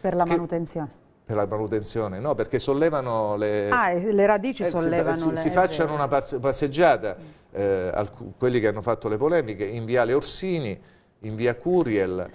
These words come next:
Speaker 2: eh, nella, in via,
Speaker 1: <clears throat>
Speaker 2: dietro all'ospedale, alla piccola opera Caritas e in via Treviso dove,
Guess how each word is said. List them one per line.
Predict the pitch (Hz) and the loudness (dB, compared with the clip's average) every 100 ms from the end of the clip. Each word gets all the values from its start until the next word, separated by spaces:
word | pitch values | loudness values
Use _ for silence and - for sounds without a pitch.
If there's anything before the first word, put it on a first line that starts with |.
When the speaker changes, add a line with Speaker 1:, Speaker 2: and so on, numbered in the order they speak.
| - _ | -20 _
Speaker 2:
eh, | - 101 101 | -4 -2 -2
nella, | 117 123 123 113 | -2 -2 0 0
in | 117 123 | -2 -4
via, | 123 123 113 107 104 98 95 90 90 | 0 2 2 0 -2 -2 -4 -4 -6
Speaker 1:
<clears throat> | 87 277 247 | 2 4 4
Speaker 2:
dietro | 139 123 113 | 2 2 0
all'ospedale, | 104 107 - 175 175 170 139 98 95 | 0 -2 -2 0 4 6 4 2 -2
alla | 101 | -4
piccola | 110 120 120 117 | -6 -6 -2 0
opera | 120 147 165 | 0 0 0
Caritas | 165 156 113 101 95 92 - | 2 2 0 -4 -8 -10 -6
e | 98 | -4
in | 151 | 0
via | 165 160 | 2 2
Treviso | 165 135 113 123 117 | 0 -2 -2 -2 -2
dove, | 120 107 110 | 0 0 0